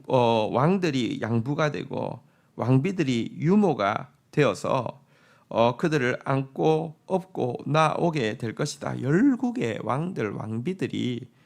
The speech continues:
어, 양부 유모가 되어서 그렇게 할 것이다"라고 이야기하고는요. 그렇게 안고 업고 와서는 얼굴을 땅에 대고 엎드려 절하면서 발에 티끌을 핥을 것이다"라고 이야기합니다.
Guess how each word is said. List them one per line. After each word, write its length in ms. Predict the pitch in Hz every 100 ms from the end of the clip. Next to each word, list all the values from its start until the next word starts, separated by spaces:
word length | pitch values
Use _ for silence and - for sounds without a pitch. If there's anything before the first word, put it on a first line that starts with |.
| _ _ _
어, 680 | 98 104 101 101 101 101 98 - -
양부 640 | 120 107 113 123 156 156 -
유모가 380 | 175 208 185 120
되어서 600 | 110 - - - 135 143 _ _ _
그렇게 320 | - 151 147 131
할 180 | 110
것이다"라고 720 | - - - 117 113 123 139 143
이야기하고는요. 1000 | 104 104 123 135 131 110 123 151 - -
그렇게 560 | 180 - 170 151 - - _ _ -
안고 720 | 147 147 147 175 170 165 - _ _ _ -
업고 400 | 196 - 139 123
와서는 720 | 127 156 180 143 110 120 107 -
얼굴을 380 | 131 139 143 120
땅에 300 | 147 165 131
대고 260 | - - -
엎드려 460 | - - 151 117
절하면서 840 | - 135 135 135 - - 123 123 120 _ _ -
발에 220 | 135 127
티끌을 580 | - - 190 160 117 - _
핥을 360 | - 196 190 214 - 147
것이다"라고 720 | 143 127 - - 127 131 139 127
이야기합니다. 720 | 98 107 123 117 - 117